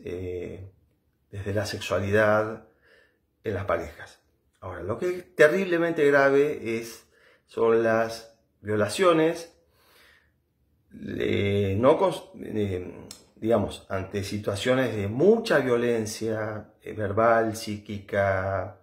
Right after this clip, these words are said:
física. Aquí es terrible cómo hay hombres que siguen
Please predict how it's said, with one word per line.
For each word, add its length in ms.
física. 800
Aquí 240
es 120
terrible 520
cómo 600
hay 240
hombres 380
que 100
siguen 720